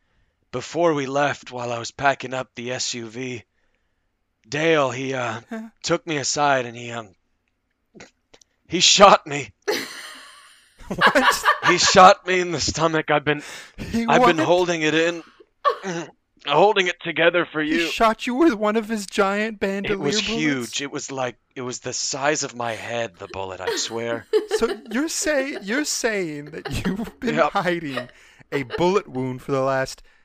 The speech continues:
Speaker 2: six and a half hours, the whole drive
Speaker 1: I've been
Speaker 2: down.
Speaker 1: clenching.
Speaker 2: The unloading.
Speaker 1: <laughs> I've been clenching, boy,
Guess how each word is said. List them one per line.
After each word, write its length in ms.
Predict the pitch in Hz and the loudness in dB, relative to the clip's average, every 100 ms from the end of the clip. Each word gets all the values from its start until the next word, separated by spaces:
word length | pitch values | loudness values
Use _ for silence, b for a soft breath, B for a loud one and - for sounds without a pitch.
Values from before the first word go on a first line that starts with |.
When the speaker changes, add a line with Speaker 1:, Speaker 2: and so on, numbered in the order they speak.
| _ | _
Speaker 2:
six 640 | - - - - 240 - 302 | -14 -10 -6 -4 -4 -2 0
and 100 | 262 | 0
a 60 | |
half 300 | 220 330 262 | 2 0 2
hours, 340 | 208 196 170 127 | 4 4 2 -2
the 80 | 147 | -6
whole 420 | - 202 233 302 | -4 2 2 2
drive 360 | 285 233 220 214 | 0 4 6 6
Speaker 1:
I've 80 | 214 | 4
been 100 | - | -2
Speaker 2:
down. 200 | 202 208 | -4 -4
Speaker 1:
clenching. 440 | - 151 143 107 B B B B _ - | -2 -2 -4 -8 B B B B _ -4
Speaker 2:
The 260 | - 190 - | -4 -4 -2
unloading. 920 | 185 262 226 202 247 247 196 156 185 220 | 4 4 4 2 0 -4 -6 -6 -8 0
Speaker 1:
<laughs> 40 | |
I've 180 | 139 139 | 0 0
been 120 | 147 | -4
clenching, 500 | - 156 151 - 147 | -4 -2 -2 -2 -4
boy, 260 | 135 139 | -2 0